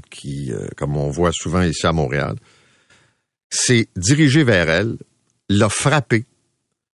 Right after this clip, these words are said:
l'a poussée, sa tête a frappé un wagon du métro, elle est tombée sur les rails,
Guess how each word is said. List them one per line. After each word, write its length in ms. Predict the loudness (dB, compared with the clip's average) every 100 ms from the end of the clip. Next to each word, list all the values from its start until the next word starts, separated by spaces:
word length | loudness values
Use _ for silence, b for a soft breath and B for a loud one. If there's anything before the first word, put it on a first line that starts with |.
| _ _ _
l'a 200 | 0 0
poussée, 580 | 0 0 0 2 0 -2 -6
sa 220 | -4 -2 0
tête 600 | 2 2 2 -2 -14 -20 _
a 100 | -4
frappé 500 | -2 0 0 2 0
un 120 | 2 0
wagon 320 | 2 0 0
du 120 | 0
métro, 400 | -2 -2 -4 -4 -2
elle 120 | 0
est 140 | 0
tombée 260 | 2 2 2
sur 200 | 2 0
les 140 | 0
rails, 260 | 2 0